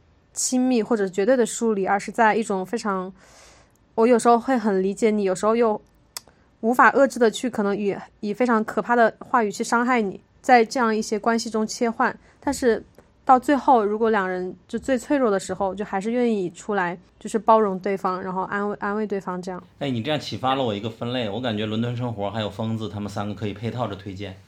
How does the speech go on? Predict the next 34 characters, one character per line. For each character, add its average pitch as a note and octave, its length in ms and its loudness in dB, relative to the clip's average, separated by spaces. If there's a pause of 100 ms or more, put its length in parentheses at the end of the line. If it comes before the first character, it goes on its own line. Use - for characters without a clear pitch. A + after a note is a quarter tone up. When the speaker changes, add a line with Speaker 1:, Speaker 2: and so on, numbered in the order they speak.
(140)
Speaker 2:
因 B2 120 -8
为 C3+ 40 -2
里 A2+ 140 -2
边 A2 160 -2
都 C#3 140 -4
有 G2+ 180 -2
和 G#2+ 100 -10
他 A2+ 120 -4
妹 A#2 160 -2
妹 G#2+ 100 -2
的 G2+ 100 -8
关 F#2+ 240 -10
系， F#2 220 -14 (160)
嗯， G#2 140 -12
或 G#2 120 -6
者 G#2 120 -6
姐 G2 180 -10
妹， F#2+ 100 -8
Speaker 1:
啊， G#2 200 -8
Speaker 2:
姐 A3+ 180 -2
姐 G3+ 80 -2
的 G#3+ 80 -2
关 G#3+ 220 2
系， G#3+ 60 -2
Speaker 1:
啊， G#3 40 -2
对， - 0 -
对， - 0 -
对。 - 20 -2
Speaker 2:
然 F#3 100 -4
后 G3+ 80 -2 (300)
都 C#3+ 140 -4
很 A2 180 -4
治 G2+ 220 -4
愈， G2 180 -4